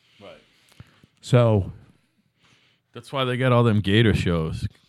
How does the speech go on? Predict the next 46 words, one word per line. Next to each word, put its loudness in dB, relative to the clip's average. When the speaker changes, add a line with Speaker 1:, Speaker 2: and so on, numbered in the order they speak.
Speaker 1:
'cause -16
there's, -12
the -20
gators -2
are -2
replete -2
because -14
the -8
swamp's -4
so -4
big. -6
You -16
know -10
what -8
I -8
mean? -4
Their -14
fucking -14
living -8
space -14
got -14
bigger. -8
That's -18
why -4
you -4
can -12
hunt -10
them -8
fucking -10
things. -10
You -4
ever -6
see -8
them -6
Speaker 2:
The -12
Speaker 1:
alligator -2
hunting 0
Speaker 2:
gators? -2
Speaker 1:
shows? -4
Those -12
are -16
pretty -6
fucking -8
far -2
out, -2
man. -8